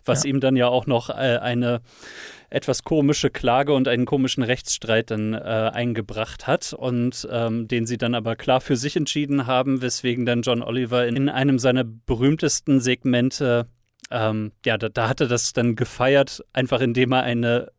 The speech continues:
Speaker 1: Musik- und Tanznummer, eine Musical-Nummer auf dem Times Square, <laughs> äh, dann gemacht hat darüber, was, ähm, dieser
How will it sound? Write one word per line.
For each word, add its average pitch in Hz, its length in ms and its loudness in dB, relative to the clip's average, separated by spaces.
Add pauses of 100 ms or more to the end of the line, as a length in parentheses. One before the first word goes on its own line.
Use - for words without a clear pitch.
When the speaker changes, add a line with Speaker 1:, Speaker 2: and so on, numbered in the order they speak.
Speaker 1:
Musik- 139 340 0
und 127 180 2
Tanznummer, 131 520 2
eine 120 200 2
Musical-Nummer 123 800 2
auf 120 160 -2
dem 127 180 2
Times 123 440 2
Square, 143 440 0 (180)
<laughs> - 220 -8
äh, 127 320 2
dann 131 200 4
gemacht 123 360 0
hat 139 160 0
darüber, 123 480 2
was, - 320 -2
ähm, 113 300 -2 (360)
dieser 113 320 2